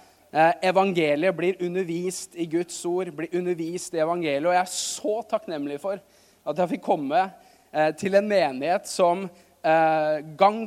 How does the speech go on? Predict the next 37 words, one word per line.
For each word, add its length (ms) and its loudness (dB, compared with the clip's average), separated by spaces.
på 160 2
gang 240 4
løf-, 300 0
løfta 460 2
opp 100 -4
dette 320 -2
med 360 -2
Guds 480 -6
nåde 320 2
og 80 0
dette 240 -2
med 300 -2
Guds 220 -8
rettferdighet 960 -4
som 180 -10
vi 60 -4
har 80 -2
fått 320 -8
i 80 -4
Jesus 320 -8
Kristus, 480 -10
som 160 -2
er 160 4
konstant 800 -4
uansett 560 -2
hvor 160 -4
vi 80 -4
er 240 2
i 60 -2
livet. 180 -6
Og 160 2
jeg 220 4
snubla 640 -2
meg 160 2
gjennom 300 -2
det 100 -2
skoleåret, 720 0